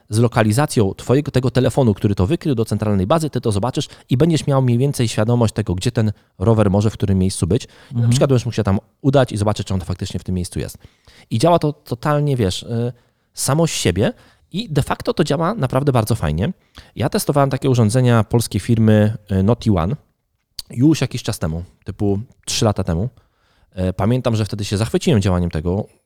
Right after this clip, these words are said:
Speaker 1: to te urządzenia działały bardzo dobrze. Typu wrzuciłem taki, e, beacon swojej żonie do torebki. Ona o tym nie wiedziała. Znaczy wiedziała, ale pozwoliła się szpiegować. I
Speaker 2: To
Speaker 1: ona
Speaker 2: wiedziała czy nie wiedziała?
Speaker 1: Dobrze, wiedziała,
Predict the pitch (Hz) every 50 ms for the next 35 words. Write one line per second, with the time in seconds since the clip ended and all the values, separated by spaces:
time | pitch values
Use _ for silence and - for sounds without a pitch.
0 | _ _ _ - 95 92 92 92 85 - 95 92 101 101 95 98 98 95 90 92
1 | 92 90 85 85 95 110 127 147 139 113 87 90 104 110 123 - - - - -
2 | - - - - _ _ - 95 - 110 98 90 101 113 - - 135 127 113 107
3 | 101 - 107 - - - 104 98 98 101 98 87 92 92 87 92 117 113 - 117
4 | 107 104 98 90 - - - 117 110 110 107 104 101 101 95 95 87 110 117 113
5 | 110 104 95 101 95 - 101 87 80 - - - - - _ _ _ _ _ _
6 | _ - 104 104 107 101 95 - 98 101 98 87 92 90 90 76 71 78 87 95
7 | - - 127 - 127 131 135 120 147 151 131 107 87 82 82 87 90 92 92 -
8 | 98 95 101 104 104 101 - - 87 - 104 101 87 76 78 98 - - - _
9 | _ _ _ _ _ _ _ _ _ _ _ _ - 135 170 170 160 139 143 170
10 | 170 160 151 135 - 131 127 117 107 92 87 87 87 82 80 80 87 92 - -
11 | 92 - 78 82 98 143 147 127 120 90 78 69 - -